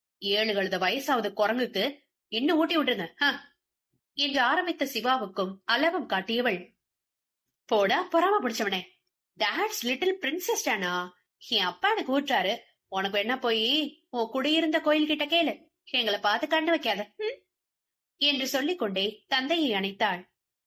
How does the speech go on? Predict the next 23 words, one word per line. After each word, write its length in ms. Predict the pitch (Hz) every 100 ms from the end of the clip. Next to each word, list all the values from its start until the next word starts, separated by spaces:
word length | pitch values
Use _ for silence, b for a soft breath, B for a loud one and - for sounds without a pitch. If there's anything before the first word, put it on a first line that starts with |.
| _ _
மகளுக்கு 560 | 247 269 339 339 277
உணவினை 340 | 214 247 269 226
ஊட்டிவிட்ட 520 | 190 214 233 226 220
தயாளனுக்கு 840 | 190 180 220 226 196 190 208 185 - b -
அலுவலகத்திலிருந்து 1080 | 254 330 370 349 330 226 190 190 190 202 220 -
அழைப்பு 420 | 233 262 294 233
வர 360 | 208 214 190 b b _
அடுத்த 360 | 247 269 330
நாள் 180 | 359 359
அதிகாலை 640 | 285 202 240 247 208 180 -
கிளம்பி 340 | 262 254 269
சென்றார். 600 | 269 190 202 208 - _ _ _ _
காலை 380 | - 285 277 262
ஏழு 240 | 247 311 320
மணி 240 | 269 262
அளவில் 380 | 208 190 190 202 _
மருத்துவமனையில் 720 | 240 269 302 381 330 269 254
இருந்து 240 | 208 214 240
வந்த 420 | 208 202 180 180
அழைப்பை 480 | 233 262 311 320 208
ஏற்று 480 | 190 196 196 190 - B _
கூறிய 380 | 330 370 392 349
தகவலில் 640 | 220 208 233 240 180 -